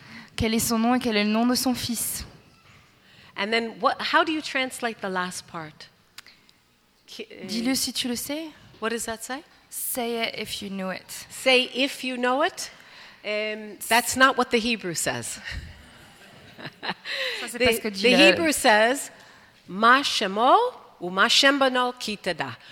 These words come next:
Speaker 2: What is his name and what is the name of his son?
Speaker 1: Donc ça dit, quel est son nom et quel est le nom de son fils ?
Speaker 2: Kiteda,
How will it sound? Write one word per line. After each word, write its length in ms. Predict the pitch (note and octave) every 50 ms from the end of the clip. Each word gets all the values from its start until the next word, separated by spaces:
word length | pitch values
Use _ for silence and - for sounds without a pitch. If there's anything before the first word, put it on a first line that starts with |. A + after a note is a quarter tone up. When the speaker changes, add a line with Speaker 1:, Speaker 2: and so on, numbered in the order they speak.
| - - _
Speaker 2:
What 180 | - F#3+ A#3+ C4
is 220 | E4 F4+ - -
his 240 | - D4+ C4 - -
name 360 | F3+ E3 D#3 D#3 F3+ B3 C#4+ C4
and 120 | G3+ F3+ F3
what 120 | E3 E3 F#3
is 140 | G#3+ - -
the 80 | A#3
name 260 | A3+ G#3+ F#3+ G3 G#3+
of 100 | A3 G#3+ -
his 80 | C4 C4+
son? 380 | - - - E3 D3 D3 G3+ C4+ F4+ _ _ _ _ _ _ _ - - - _ _
Speaker 1:
Donc 120 | - G3+ F#3+
ça 120 | - A3 G3+
dit, 120 | G3+ G#3+
quel 220 | - - C4 C4+
est 60 | D#4 D#4
son 200 | - - D#4 C#4
nom 240 | A3+ G3 G3+ C4 F4+ -
et 140 | - A3
quel 220 | - - A#3 G#3+ G#3+
est 80 | G#3
le 80 | A3 B3
nom 140 | C4+ C#4 C#4+
de 80 | C#4+
son 180 | D4 - D#4+ D4+
fils ? 480 | - - - A3 A#3+ - - - - - - - - - _ _ _ -
Speaker 2:
Kiteda, 680 | - - D4+ D#4+ F4 E4 - - C4+ G#3 G3+ E3+ D3